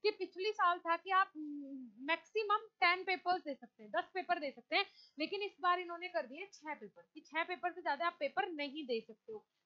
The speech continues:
तो पहला पेपर आपको किसका देना है, पैसे उसी हिसाब से लगेंगे, एक हजार तो फीस लगेगी ही, ऊपर जितने subject आप select करते हो उस हिसाब से fees लगेगी है। तो भाई, आ, सबसे पहले language, तो बहुत सारे ऐसे universities हैं जो language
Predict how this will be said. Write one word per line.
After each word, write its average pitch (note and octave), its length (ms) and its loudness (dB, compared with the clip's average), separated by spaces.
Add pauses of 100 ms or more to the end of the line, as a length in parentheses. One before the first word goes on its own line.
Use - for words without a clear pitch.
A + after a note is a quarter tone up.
(120)
तो E4+ 60 -4
पहला E4+ 360 2
पेपर G4 300 2
आपको F#4 260 4
किसका F#4 360 -2
देना D#4+ 260 -2
है, F4 140 -2 (460)
पैसे E4+ 320 6
उसी G#4 200 -2
हिसाब F4+ 300 2
से F#4+ 140 -4
लगेंगे, F4+ 440 -2 (260)
एक E4 180 0
हजार E4+ 300 4
तो F#4+ 100 -6
फीस F4+ 300 -4
लगेगी D#4+ 460 0
ही, F#4 220 0 (260)
ऊपर E4 320 0
जितने F#4 280 -12
subject F4+ 380 -6
आप F4+ 120 2
select E4 360 -6
करते C#4+ 280 -6
हो F#4+ 60 -6
उस F4 80 -10
हिसाब C#4 260 -2
से C#4 140 -20
fees C4+ 280 -12
लगेगी G#3 340 -12
है। G3 80 -18 (380)
तो G4+ 100 2
भाई, F#4+ 340 4 (260)
आ, D#4 180 4
सबसे F4 260 -4
पहले F#4 260 2
language, C4 420 0 (400)
तो G#4+ 120 2
बहुत F#4 280 2
सारे A4+ 280 8
ऐसे A4 220 -2
universities F#4+ 680 -4
हैं F4 140 -2
जो G#4+ 120 -6
language F#4 480 0